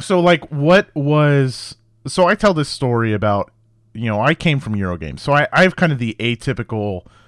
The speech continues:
war game background. I feel like a lot of people my age and older came from this background of playing Axis and Empires, and they grew up playing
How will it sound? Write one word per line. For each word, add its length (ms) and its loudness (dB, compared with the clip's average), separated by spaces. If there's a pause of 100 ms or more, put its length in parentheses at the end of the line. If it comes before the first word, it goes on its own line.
(300)
war 360 -2
game 240 -2
background. 460 -6
I 60 -4
feel 180 -2
like 140 -4
a 40 -6
lot 220 0
of 80 -6
people 240 -4
my 320 -2
age 380 -4
and 200 -6
older 760 -8
came 220 -10
from 120 -8
this 140 -10
background 480 -6
of 60 -10
playing 220 -12
Axis 380 -16
and 100 -8
Empires, 500 -4
and 100 -10
they 100 -12
grew 260 -10
up 160 -8
playing 480 -10